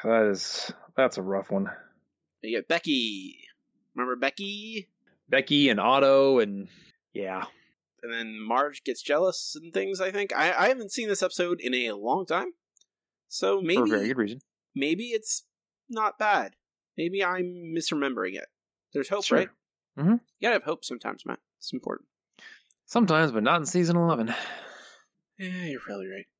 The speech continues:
Speaker 2: Um, you can find this list at our website, simply the simpsons show dot com. Links to everything there, to our Facebook, to our Twitter, to our R S S feed. It also a link to our Patreon. If you wanna throw the show a couple dollars, we'd appreciate it. Help keep the lights on.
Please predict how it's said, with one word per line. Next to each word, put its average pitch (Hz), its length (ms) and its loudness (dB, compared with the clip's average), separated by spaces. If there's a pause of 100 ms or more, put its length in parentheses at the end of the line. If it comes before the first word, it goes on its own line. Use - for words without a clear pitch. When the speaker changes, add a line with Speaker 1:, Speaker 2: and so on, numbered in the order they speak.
(320)
Speaker 2:
Um, 160 320 -2
you 196 100 -6
can 233 100 -4
find 233 160 0
this 220 120 -4
list 226 180 0
at 220 60 4
our 202 60 4
website, 196 320 2
simply 170 280 -2
the 156 120 -2
simpsons 170 340 -2
show 156 160 2
dot 139 280 0
com. 151 240 2
Links 143 180 -2
to 143 60 2
everything 131 340 0
there, 127 160 2
to 214 80 0
our 156 80 0
Facebook, 117 420 -4
to - 80 -2
our 127 100 0
Twitter, - 400 -4 (140)
to 135 160 2
our 117 240 4
R 127 160 4
S 139 220 2
S 123 180 0
feed. 123 300 0 (100)
It 135 560 2
also 214 220 0
a 196 40 2
link 220 180 -4
to 240 100 -4
our - 260 -2
Patreon. 123 640 0
If - 440 -12
you 127 60 -6
wanna 110 160 -4
throw 113 320 -2
the 110 60 0
show 117 200 -2
a 117 60 -10
couple - 240 -4
dollars, - 520 -2 (320)
we'd - 100 -6
appreciate - 380 -2
it. - 60 -14 (300)
Help - 160 -14
keep - 160 -10
the 190 60 -8
lights 143 220 -2
on. 117 200 0